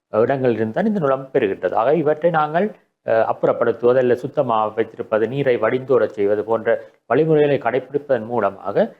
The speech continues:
இந்த நோயிலிருந்து ஓரளவு பாதுகாத்துக் கொள்ளலாம். இது வந்து டெங்கி மட்டுமில்லை, சிக்குன்குனியாவிலிருந்தும்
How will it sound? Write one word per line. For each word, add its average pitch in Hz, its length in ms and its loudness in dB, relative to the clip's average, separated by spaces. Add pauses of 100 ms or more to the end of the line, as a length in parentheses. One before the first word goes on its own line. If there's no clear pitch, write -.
(200)
இந்த 139 180 -2
நோயிலிருந்து 127 520 2
ஓரளவு 127 500 2 (180)
பாதுகாத்துக் 107 460 0
கொள்ளலாம். 101 260 0
இது 131 140 0
வந்து 143 300 0
டெங்கி 139 360 -4
மட்டுமில்லை, 123 640 -4
சிக்குன்குனியாவிலிருந்தும் 135 880 -2